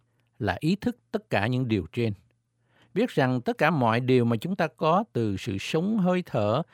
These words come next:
đến khả năng làm việc, dịp tiện làm việc, tất cả đều đến từ Thiên Chúa. Và cầu nguyện xin cho chúng con hôm nay thức ăn đủ ngày hàm ý rằng chúng ta biết ơn Chúa về những điều chúng ta có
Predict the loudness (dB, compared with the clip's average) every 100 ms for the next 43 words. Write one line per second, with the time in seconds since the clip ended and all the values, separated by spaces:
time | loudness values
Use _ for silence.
0 | -20 _ -2 0 0 -2 -6 0 0 2
1 | 2 4 2 4 2 0 -2 _ _ -6
2 | -4 -4 -4 -2 0 -2 -2 -2 -4 -6
3 | _ _ _ _ _ _ _ _ -4 -2
4 | 0 0 0 2 0 0 -4 -4 -4 -4
5 | -2 -4 -4 _ _ _ _ _ _ _
6 | -2 0 2 2 2 0 -2 -2 0 -2
7 | -2 0 0 0 0 0 -2 -4 -4 0
8 | 2 2 2 0 0 -2 0 0 0 0
9 | -2 -6 -20 _ -8 -4 -2 -2 0 0
10 | -2 0 0 0 0 0 2 2 0 2
11 | 4 4 2 -4 -4 -4 -2 -2 -2